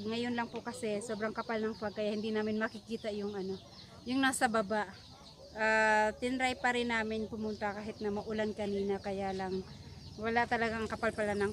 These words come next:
fog. So, di bali po, at least para kaming nasa ulap, no? Kasi ang kakapal ng ano, ang kapal po ng, ng fog, eh. Para kaming nasa ulap. Enjoy naman, no? Ang gandang experience po.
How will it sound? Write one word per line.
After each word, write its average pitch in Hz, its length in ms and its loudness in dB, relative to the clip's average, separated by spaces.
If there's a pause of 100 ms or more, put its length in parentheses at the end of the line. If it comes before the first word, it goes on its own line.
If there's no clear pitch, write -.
fog. 202 160 -4
So, 208 160 -6 (640)
di 247 100 0
bali 285 320 12
po, 285 160 2
at 294 160 4
least 349 240 6 (560)
para 339 160 10
kaming 381 320 10
nasa 349 240 8
ulap, 294 480 8
no? 285 160 4
Kasi 294 240 4
ang 294 220 6
kakapal 302 500 8
ng 302 200 6 (120)
ano, 269 320 8
ang 277 160 10
kapal 277 320 8
po 277 160 6
ng, 262 400 6
ng 262 240 6
fog, 240 320 4
eh. 233 120 0 (280)
Para 254 240 4
kaming 262 240 4
nasa 262 300 4
ulap. 220 340 2 (400)
Enjoy 311 460 10
naman, 294 260 4
no? 277 80 2
Ang 262 140 0
gandang 254 320 0
experience 233 720 -2
po. 214 140 -2